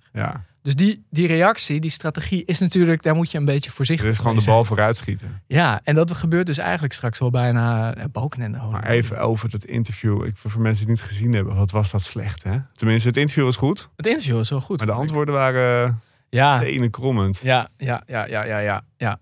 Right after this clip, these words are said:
Speaker 2: Ja, en dan wordt er altijd gezegd, "Als we te snel doen, gaan de mensen, gaan die bedrijven weg." Toen moest ik even denken aan Een Vrolijke Noot.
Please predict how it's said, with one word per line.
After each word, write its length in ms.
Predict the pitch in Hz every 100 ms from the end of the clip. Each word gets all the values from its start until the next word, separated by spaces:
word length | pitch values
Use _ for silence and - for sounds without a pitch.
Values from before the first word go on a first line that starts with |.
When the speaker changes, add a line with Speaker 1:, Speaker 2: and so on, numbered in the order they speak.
| _
Speaker 2:
Ja, 180 | 147 151
en 40 | 156
dan 80 |
wordt 140 | 151 147
er 60 |
altijd 200 | 147 -
gezegd, 160 | 156 127
"Als 120 | 147
we 80 | 160
te 120 | -
snel 280 | 127 160 156
doen, 140 | 147 135
gaan 220 | - 131
de 60 | 127
mensen, 540 | 127 120 - 117 113
gaan 120 | -
die 100 | 120
bedrijven 760 | 120 117 117 113 107 110 107 107
weg." 440 | 110 110 - - _ _ _ _ _ -
Toen 140 | 139
moest 220 | 165 -
ik 60 | -
even 160 | 143
denken 240 | 143 147 139
aan 80 | 123
Een 80 |
Vrolijke 380 | 113 135 120 117
Noot. 380 | 110 147 226